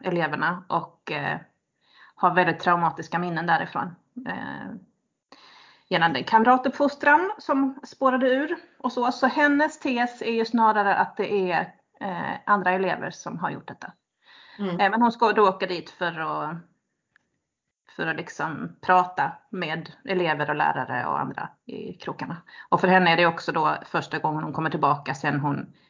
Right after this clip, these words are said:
Speaker 1: lämnade skolan i förtid. Så det är väldigt, det är väldigt, väldigt jobbigt för henne. Och hon mår piss, hon är tablettmissbrukare. Eh, man förstår efterhand vad det är som har hänt.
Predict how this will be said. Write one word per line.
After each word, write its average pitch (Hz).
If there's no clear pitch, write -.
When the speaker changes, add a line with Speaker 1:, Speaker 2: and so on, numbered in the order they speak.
Speaker 1:
lämnade 151
skolan 160
i 165
förtid. -
Så 165
det 160
är 160
väldigt, 156
det 165
är 160
väldigt, 156
väldigt 151
jobbigt 147
för -
henne. 165
Och 190
hon 185
mår 156
piss, 262
hon 202
är 185
tablettmissbrukare. 190
Eh, 185
man 190
förstår 185
efterhand 180
vad 170
det 175
är 165
som 180
har 175
hänt. 185